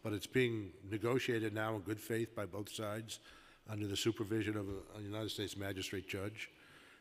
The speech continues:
and, um, I have every confidence that it's gonna come to a successful conclusion.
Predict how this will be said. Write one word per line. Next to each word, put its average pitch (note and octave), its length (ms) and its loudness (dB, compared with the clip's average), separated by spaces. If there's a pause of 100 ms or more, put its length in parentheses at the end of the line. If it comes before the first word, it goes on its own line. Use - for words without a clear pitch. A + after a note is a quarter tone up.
and, G2+ 320 -2 (380)
um, F#2 480 -2
I G2 80 0
have F#2+ 160 -2
every G2 180 0
confidence F#2+ 520 -2
that F#2 120 -6
it's E2+ 120 -8
gonna F#2 160 -8 (100)
come F#2 180 -12
to G2 120 -10
a F#2 40 -10
successful F#2+ 460 -12 (120)
conclusion. A2+ 380 -12